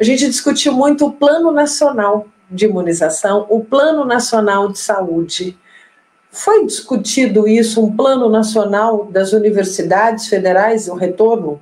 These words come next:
Tá, eu fiz uma provocação, entendeu? Porque cada um tá fazendo o seu plano, e se não seria legal uma discussão nacional. O Wellington já quer conversar, pode perguntar, pode falar.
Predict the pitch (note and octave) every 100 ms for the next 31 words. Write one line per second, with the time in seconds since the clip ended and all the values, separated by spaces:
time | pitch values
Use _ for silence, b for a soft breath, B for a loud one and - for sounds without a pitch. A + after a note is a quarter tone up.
0 | _ _ _ _ _ _ _ _ - G3
1 | A3+ A#3 C4 C4 C4+ C4+ B3 B3+ C4+ C4
2 | A#3 F3+ F3+ G#3 G#3+ A#3 G#3+ A#3 A#3 A#3
3 | A#3+ B3+ C4+ C4+ B3 A3+ A#3+ A3+ - D4
4 | E4 B3+ A#3 A#3 C4 D#4+ E4+ B B B
5 | A#3 A3 C4+ B3+ B3 - B3+ B3+ B3+ A#3+
6 | A#3 B3 B3 A3+ - A3+ - A#3+ A#3+ C4
7 | C#4 C#4 A3 A#3 A#3+ - A#3+ G3+ C#3 -
8 | - _ _ B B B B B B F#3+
9 | G#3+ A#3 B3+ A#3+ A#3+ B3 B3 B3 A3+ B3
10 | - F3 - A3 A3+ B3 B3+ B3+ - A#3+
11 | A#3+ B3+ G#3